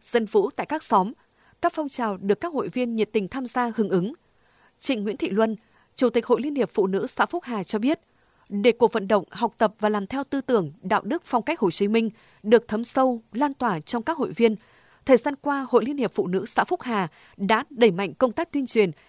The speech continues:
về mục đích, ý nghĩa của việc học tập và làm theo Bác. Theo đó, thông qua các buổi sinh hoạt chi hội, họp xóm hay sinh hoạt của các câu lạc bộ,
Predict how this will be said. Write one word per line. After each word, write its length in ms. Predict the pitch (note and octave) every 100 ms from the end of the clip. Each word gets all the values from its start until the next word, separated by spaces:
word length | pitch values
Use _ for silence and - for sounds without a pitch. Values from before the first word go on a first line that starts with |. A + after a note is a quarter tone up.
| _
về 200 | F3 B3
mục 200 | A#3 A#3
đích, 160 | F4+ -
ý 120 | A#3+
nghĩa 280 | C4 A#3 C4 -
của 140 | A3+
việc 280 | F3 G#3+ -
học 180 | G3 G3+ -
tập 160 | G3+ _
và 120 | - G3+
làm 180 | F#3
theo 140 | D#3 G#3
Bác. 200 | A#3 D#4+ _ _ _ _ _ _ -
Theo 140 | C4+
đó, 280 | A3+ G3 A3+ - _ _
thông 140 | C#4
qua 220 | A#3+ B3 A3+
các 200 | F4 B3+
buổi 160 | G3
sinh 200 | D3+ -
hoạt 180 | C#4 G3+
chi 120 | C4+
hội, 240 | A#3 G#3+ D#3+ _ _ _
họp 180 | - A3
xóm 360 | - G#3+ G3+ F4+ _
hay 200 | C4+ B3
sinh 220 | - B3+
hoạt 320 | A#3 G3 -
của 180 | A#3 F3+
các 220 | - D4+
câu 100 | C#4+
lạc 140 | B3 F#3+
bộ, 220 | G3